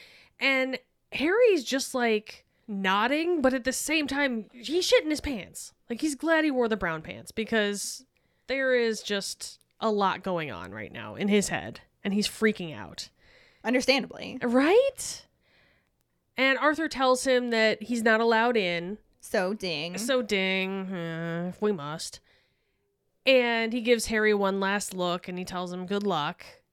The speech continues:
Speaker 1: And Harry's just kinda like, "Oh, fuckity fuck, fuck, fuck, fuck, fuckity fuck, fuck, fuck, fuck." And then he steps forward. <laughs> 'Cause
Speaker 2: Yeah.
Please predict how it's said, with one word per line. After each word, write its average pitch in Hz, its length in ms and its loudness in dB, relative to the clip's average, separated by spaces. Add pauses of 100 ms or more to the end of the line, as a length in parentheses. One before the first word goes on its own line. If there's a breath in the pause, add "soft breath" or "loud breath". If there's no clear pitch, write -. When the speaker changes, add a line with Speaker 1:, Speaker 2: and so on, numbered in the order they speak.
(140)
Speaker 1:
And 196 320 -2
Harry's 226 420 2
just 208 160 -6
kinda 190 240 -8
like, 185 240 -6
"Oh, 240 1200 0
fuckity 214 320 -2
fuck, 196 220 -6
fuck, 185 180 -8
fuck, 185 220 -6
fuck, - 240 -10
fuckity 240 720 2
fuck, 190 220 -4
fuck, 190 200 -6 (280)
fuck, 170 260 -14
fuck." - 720 -12 (1300)
And 254 180 2
then 202 340 0 (160)
he 208 100 -12
steps - 280 -10
forward. 339 260 -4
<laughs> - 340 -4
'Cause - 140 -4
Speaker 2:
Yeah. 254 260 2